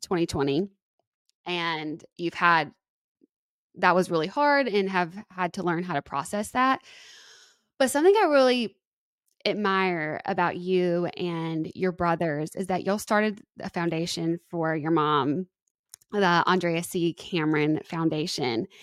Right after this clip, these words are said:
And I was kind of there during that time. And I remember it was, like, right after everything happened. And you guys started on this immediately because it was important for y'all to take this, like, really horrible situation and find the good in it. And now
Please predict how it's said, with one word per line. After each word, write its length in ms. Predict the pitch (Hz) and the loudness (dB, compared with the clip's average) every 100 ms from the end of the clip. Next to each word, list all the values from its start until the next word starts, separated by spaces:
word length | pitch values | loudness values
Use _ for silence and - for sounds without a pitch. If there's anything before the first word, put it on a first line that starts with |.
| - - - _ - | -20 -20 -20 _ 0
And 300 | 233 220 214 | 4 6 4
I 140 | 208 247 | 4 4
was 120 | 285 | 4
kind 200 | - 277 | -2 -4
of 100 | 226 | -2
there 300 | 214 196 208 | -2 0 0
during 240 | 214 190 | 2 2
that 160 | 170 160 | 0 -4
time. 240 | - 175 | -8 -8
And 80 | 180 | -6
I 60 | 175 | -4
remember 440 | 175 196 208 180 | -4 -2 -2 -2
it 100 | 170 | -6
was, 120 | - 196 | -6 -4
like, 240 | 156 - - _ _ | -4 -4 -16 _ _
right 460 | 165 160 170 196 208 | -12 0 4 6 6
after 460 | 180 180 185 170 165 | 4 2 -2 -4 -2
everything 420 | 165 175 - 165 | -2 -2 -2 -6
happened. 640 | 175 170 175 151 127 123 - | -4 -6 -6 -6 -6 -6 -4
And 180 | 190 185 | 0 0
you 260 | 175 185 240 | 0 0 2
guys 240 | 254 240 | 2 2
started 260 | - 185 160 | 0 0 0
on 140 | 175 | 0
this 260 | 170 170 - _ | -2 -6 -10 _
immediately 880 | 190 180 170 160 147 - 113 80 202 - _ _ _ _ _ _ _ _ 214 | -2 0 0 -2 -4 -6 -6 -6 -8 -12 _ _ _ _ _ _ _ _ -4
because 440 | 214 226 208 202 | -2 2 4 2
it 40 | 180 | 0
was 160 | 202 | 0
important 520 | 196 185 214 202 190 | 0 0 2 2 0
for 100 | 185 | -2
y'all 380 | 185 175 165 170 - _ - - _ _ | -2 0 -2 -6 -14 _ -20 -20 _ _
to 160 | - 214 | -6 -6
take 340 | - 233 226 | -2 0 0
this, 160 | - - | -2 -4
like, 120 | 247 | -4
really 640 | 190 170 185 180 175 170 - - | -4 0 0 2 0 0 -6 -12
horrible 920 | - - 190 196 180 156 123 80 - | -14 -4 2 2 2 -2 -2 -6 -10
situation 720 | - 196 190 165 160 - 190 | -4 -2 0 0 0 2 4
and 160 | 175 175 | 4 2
find 240 | 160 160 | 0 0
the 60 | 160 | -2
good 300 | - 127 120 | -6 -4 -2
in 160 | 151 | 2
it. 200 | 220 254 - | 2 2 2
And 180 | 190 185 | 0 2
now 560 | 175 185 190 190 196 | 4 6 6 4 0